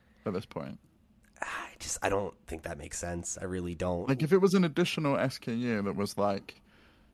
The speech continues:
Speaker 1: "This is the Pro model, you've got the normal model, you've got the Lite model," then I could see that.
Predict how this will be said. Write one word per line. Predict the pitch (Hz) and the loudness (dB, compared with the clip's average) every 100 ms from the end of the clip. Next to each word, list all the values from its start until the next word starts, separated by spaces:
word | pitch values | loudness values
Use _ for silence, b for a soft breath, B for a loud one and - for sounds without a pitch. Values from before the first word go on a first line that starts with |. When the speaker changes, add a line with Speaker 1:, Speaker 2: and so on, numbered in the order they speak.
| _ | _
Speaker 1:
"This | 120 110 | -2 0
is | 110 104 | -2 -2
the | 101 | -6
Pro | - - 113 110 | -4 2 4 6
model, | 107 104 104 107 | 4 2 2 0
you've | 110 - | -4 -6
got | 90 | -4
the | 101 | 0
normal | 107 104 98 | 0 -2 -4
model, | 98 101 98 | -2 -2 -2
you've | - 98 | -6 -6
got | 95 | -2
the | 101 | 4
Lite | 101 101 - | 4 4 0
model," | 98 - - - _ _ _ - | -6 -6 -8 -12 _ _ _ -2
then | 120 | 2
I | 113 117 | 2 0
could | - 110 - | -2 -4 -4
see | - 156 | -2 2
that. | 113 95 71 | 2 2 0